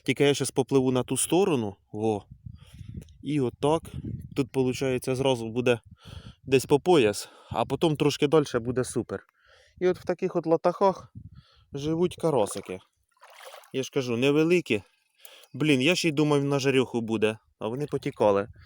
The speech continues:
Штук четверо втекло. Я ж кажу, я семеро вчора впіймав, а штук четверо ото втекло. Ну і ладно, хорошо. Так, нема... бо можуть отак, знаєте, втекли із цього. І отут десь можуть і стояти.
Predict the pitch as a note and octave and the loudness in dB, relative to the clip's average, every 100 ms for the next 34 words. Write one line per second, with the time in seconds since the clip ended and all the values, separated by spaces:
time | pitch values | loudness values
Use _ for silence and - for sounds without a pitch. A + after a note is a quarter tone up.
0 | - - - - - F#3+ - B2+ A2+ G#2+ | -20 -20 -20 -18 -6 -6 0 -2 0 -4
1 | G2+ A2 - G2+ A2 - A#2+ A#2+ C#3+ D#3+ | -4 -8 -6 -4 -4 -2 0 2 2 2
2 | D3 C#3+ C3 C#3+ C#3 C3 C#3 D3 D#3 - | 2 2 0 0 -2 -2 -2 0 0 -2
3 | - _ _ _ _ _ _ _ - G#2 | -18 _ _ _ _ _ _ _ 0 2
4 | G#2+ - A#2 - B2+ G#2 F#2+ F2+ G2 - | 0 -2 -4 0 0 0 -2 -2 -6 -8
5 | G2 F#2 F2+ _ _ _ _ _ _ _ | -8 -8 -10 _ _ _ _ _ _ _
6 | - _ _ - D3 F3 G3+ C3 B2+ A#2+ | -20 _ _ -12 -6 2 2 4 4 4
7 | A#2+ A#2+ - _ - C3+ D#3 F3 - B2 | 0 -2 -6 _ -4 0 2 0 -2 -6
8 | B2 - _ _ - - - _ - C3 | -6 -10 _ _ -20 -20 -20 _ -2 -2
9 | F#2 - _ - C3+ F3 A3 G#3+ D3+ - | -2 -8 _ -6 -2 0 0 0 -2 -16
10 | _ - E3+ F3+ F3 D#3 D3+ D#3 D3+ E3 | _ -10 -4 0 2 0 0 0 0 2
11 | E3+ B2 B2 - D3+ F#3+ F3+ A2 - A2 | 2 4 0 0 0 4 4 4 -4 -4
12 | G2+ G#2+ - _ _ _ _ _ - F#3 | -2 -4 -10 _ _ _ _ _ -4 4
13 | D#3+ B2+ C#3 A2+ G#2+ B2 A#2+ A2 A#2 A2 | 4 4 -2 -2 -4 -4 -6 -6 -8 -6
14 | - A2+ F2 F2+ | -4 -4 -4 -8